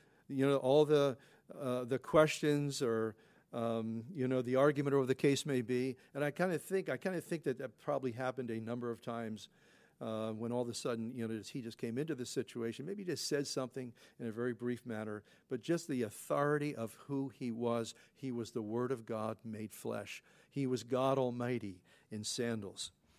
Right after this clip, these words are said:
Now we find in verse seventeen a distraught parent, uh, as he brings his son, uh, to Jesus. Uh, the disciples,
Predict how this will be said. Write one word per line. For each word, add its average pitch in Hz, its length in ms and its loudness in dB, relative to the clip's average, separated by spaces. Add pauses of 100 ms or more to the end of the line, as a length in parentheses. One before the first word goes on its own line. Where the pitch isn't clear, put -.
(1300)
Now 156 140 12
we 175 100 12
find 226 300 6
in 185 80 8
verse 151 220 4
seventeen 131 580 0 (1800)
a 127 80 4
distraught 120 480 4
parent, 104 300 2 (1400)
uh, 107 340 -2 (420)
as 135 200 0
he 143 100 2
brings 151 460 4
his 151 200 -2
son, 107 540 -2 (1200)
uh, 101 200 -6
to 139 120 2
Jesus. 123 640 0 (960)
Uh, 107 380 0 (100)
the 131 80 2
disciples, 151 880 4